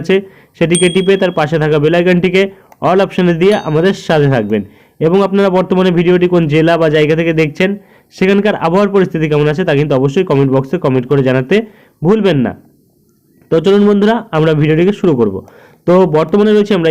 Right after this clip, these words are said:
ইসিএমডাব্লিউ মডেল এবং বায়ুর ঝাপটা মডেল, তো যেটা আমরা দেখতে পাচ্ছি বর্তমানে যে ঘূর্ণি-, নিম্নচাপটি রয়েছে এবং, আহ, সেটা কিন্তু আগামী, আহ, পরিব-,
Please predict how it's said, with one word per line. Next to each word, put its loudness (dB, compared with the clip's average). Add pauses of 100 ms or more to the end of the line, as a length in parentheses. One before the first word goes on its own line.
ইসিএমডাব্লিউ 0
মডেল 0 (220)
এবং 2 (440)
বায়ুর 0
ঝাপটা -2 (100)
মডেল, 0
তো -2
যেটা 2
আমরা -2
দেখতে -2
পাচ্ছি 0 (1400)
বর্তমানে 0
যে 2
ঘূর্ণি-, -2
নিম্নচাপটি 0 (120)
রয়েছে 0 (520)
এবং, 2
আহ, 0
সেটা 0
কিন্তু 0 (380)
আগামী, 0
আহ, 0 (140)
পরিব-, 0